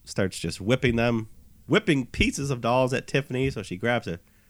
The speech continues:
trash can lid that uses a shield. And, uh, <clears throat> yeah, so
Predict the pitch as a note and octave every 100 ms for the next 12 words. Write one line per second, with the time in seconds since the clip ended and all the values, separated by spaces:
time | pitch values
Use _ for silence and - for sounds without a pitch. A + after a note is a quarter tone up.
0 | _ - C#3+ C#3 C#3+ - C3+ B2+ A#2 C3
1 | C3+ F#2 A#2 A2+ E2 D2 - C3+ C#3 C3
2 | B2+ - - - - - - - - -
3 | _ - E2 E2 G1+ - - - _ _
4 | F3 - C3 F2 - - - F#2+ - -
5 | - -